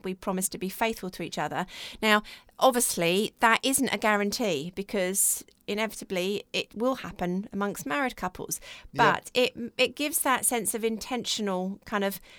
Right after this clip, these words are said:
Speaker 1: it's an intentional promise, isn't it? It's, "This is what I'm seeking to do. I'm looking to do this." And you're being accountable 'cause you're doing it in front of a whole bunch of people.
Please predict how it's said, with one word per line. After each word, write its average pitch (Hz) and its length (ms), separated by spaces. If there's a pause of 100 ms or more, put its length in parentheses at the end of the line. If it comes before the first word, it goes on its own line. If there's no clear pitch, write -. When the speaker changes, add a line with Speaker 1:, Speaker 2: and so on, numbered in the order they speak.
(180)
Speaker 1:
it's 226 100
an 262 60
intentional 269 460
promise, 190 380
isn't 196 180
it? 156 240
It's, - 280
"This 247 200
is 247 140
what 226 140
I'm 208 280
seeking 226 460
to - 100
do. 208 140
I'm 196 260 (100)
looking 226 420
to 214 100
do 214 80
this." 202 140
And 226 120
you're 254 140
being 381 180
accountable 302 560
'cause 196 140
you're 233 80
doing 254 160
it - 20
in 226 60
front 226 140
of 214 60
a - 20
whole 247 120
bunch 240 240
of - 60
people. 247 460